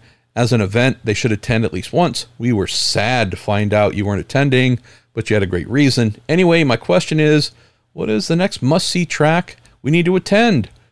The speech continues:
We decided we need to get to one per year at a minimum. Well, I just kinda needed to know which ones you've gone to, Matthew, so I can recommend some other ones. But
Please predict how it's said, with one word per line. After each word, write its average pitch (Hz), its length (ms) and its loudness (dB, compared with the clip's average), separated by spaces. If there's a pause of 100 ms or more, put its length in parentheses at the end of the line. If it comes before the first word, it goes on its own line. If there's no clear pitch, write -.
(140)
We 120 80 -4
decided 131 480 2
we 123 160 2
need 127 420 2
to 113 80 -8
get 117 300 0
to 113 120 -2
one 135 540 0
per 107 280 -2
year 131 500 0
at 127 160 4
a 104 60 2
minimum. 104 560 0 (540)
Well, 214 440 0 (480)
I 117 140 -12
just - 240 -4
kinda - 320 -10
needed 185 300 -4
to - 80 -4
know 165 320 0
which 170 340 -4
ones 175 340 -2
you've 160 240 -6 (140)
gone 254 300 0
to, 185 180 0
Matthew, 240 600 -2
so - 260 -2
I - 100 -2
can - 180 -6
recommend 185 600 -4
some 143 200 -6
other 151 180 -2
ones. 127 500 -2 (1120)
But 147 240 0